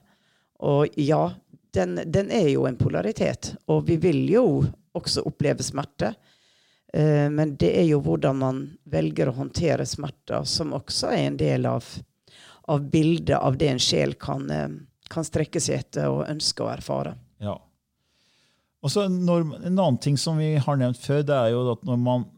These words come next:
Speaker 2: bruker teknikker som mindfulness og yoga og medieyoga og meditasjon, så går man jo ned i lavere hjernebølger.
Speaker 1: Mm.
Speaker 2: Og ego trives jo veldig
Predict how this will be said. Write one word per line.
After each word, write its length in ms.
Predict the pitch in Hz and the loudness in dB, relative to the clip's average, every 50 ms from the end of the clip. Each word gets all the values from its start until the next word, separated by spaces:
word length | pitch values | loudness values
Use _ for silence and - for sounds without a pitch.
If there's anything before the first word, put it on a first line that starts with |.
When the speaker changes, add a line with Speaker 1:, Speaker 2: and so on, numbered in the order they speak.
| _ - | _ -18
Speaker 2:
bruker 840 | 147 117 117 147 151 135 107 - - - - 160 170 175 170 165 151 | -14 -8 -4 -2 0 0 -2 -4 -6 -6 -6 -4 -2 -2 -2 -4 -4
teknikker 480 | - - 151 - 151 131 117 - - 117 | -4 -6 -4 -2 -2 -2 -2 -2 -4 -2
som 140 | - 135 | 0 0
mindfulness 680 | 123 120 113 107 104 - - 123 113 110 107 101 - - - | 0 2 0 0 -2 -4 -4 -4 -2 -2 -2 -2 -4 -4 -4
og 120 | 113 110 107 | -4 -4 -4
yoga 480 | 107 104 98 98 98 95 98 110 104 104 - | -4 -2 -2 -4 -4 -4 -4 -4 -4 -4 -4
og 220 | 98 104 101 101 104 | -4 -4 -4 -2 -2
medieyoga 640 | 101 95 95 95 98 98 95 92 92 95 98 95 95 98 | -2 -2 -4 -4 -4 -4 -4 -4 -6 -6 -6 -6 -6 -6
og 400 | - 92 95 95 95 95 101 110 | -6 -6 -6 -6 -6 -6 -6 -6
meditasjon, 540 | 101 98 95 98 113 101 - - 143 135 143 139 | -6 -6 -6 -6 -8 -10 -10 -6 -6 -6 -4 -6
så 160 | - - 147 | -6 -8 -6
går 220 | 123 117 120 107 98 | -6 -4 -2 -2 -2
man 220 | 101 107 117 120 | -2 0 0 0
jo 60 | 120 117 | 2 2
ned 160 | 113 104 98 | 0 0 0
i 60 | 104 110 | -2 0
lavere 380 | 117 120 113 104 98 101 98 101 | 0 0 -2 -2 -2 -4 -4 -4
hjernebølger. 680 | 120 120 113 101 95 95 101 104 110 131 165 175 123 - _ _ _ | -4 -4 -4 -4 -4 -4 -4 -4 -4 -2 -2 -2 -4 -6 _ _ _
Speaker 1:
Mm. 420 | 151 151 143 123 110 110 113 120 131 _ - | -16 -12 -12 -12 -12 -12 -16 -20 -18 _ -2
Speaker 2:
Og 420 | 151 151 160 156 156 151 - - _ _ _ _ _ _ _ _ _ _ _ _ - | 0 2 2 4 2 2 0 -4 _ _ _ _ _ _ _ _ _ _ _ _ 0
ego 400 | 139 139 135 123 123 131 170 165 | 2 4 4 4 2 2 0 0
trives 400 | - - 175 185 143 120 107 113 | 0 -2 -2 0 0 0 0 2
jo 80 | 131 139 | 2 2
veldig 260 | 127 120 113 120 | 2 2 2 2